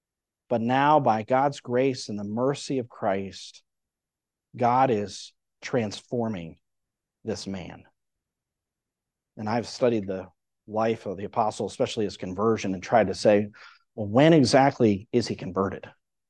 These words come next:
When exactly does this take place? When does he place his faith? Is it when he says, 'Who are you, Lord?' Is it when he's praying? Is it when he sees the vision? Or is it when he's actually brought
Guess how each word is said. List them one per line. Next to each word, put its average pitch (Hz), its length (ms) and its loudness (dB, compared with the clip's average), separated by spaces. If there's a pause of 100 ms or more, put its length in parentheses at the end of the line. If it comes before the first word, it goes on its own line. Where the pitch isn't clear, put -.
(640)
When 135 100 2
exactly 160 480 6
does 113 160 -2
this 110 160 0
take 98 240 -2
place? 87 300 0
When 143 100 8
does 202 140 6
he 196 100 8
place 165 420 6
his 110 160 4
faith? 98 300 2 (480)
Is 170 220 8
it 190 160 10
when 180 140 6
he 160 160 4
says, 170 400 6
'Who 165 240 2
are 160 200 8
you, 180 200 0
Lord?' 165 400 2
Is 175 180 0
it 190 140 -4
when 165 160 -6
he's 135 240 -6
praying? 165 520 0
Is 175 200 6
it 202 120 6
when 175 160 0
he 156 160 2
sees 180 380 0
the 147 100 -2
vision? 160 460 2 (460)
Or 160 260 6
is 214 240 2
it 285 180 0
when 170 200 0
he's 170 320 -2
actually 165 720 2 (1000)
brought 170 380 4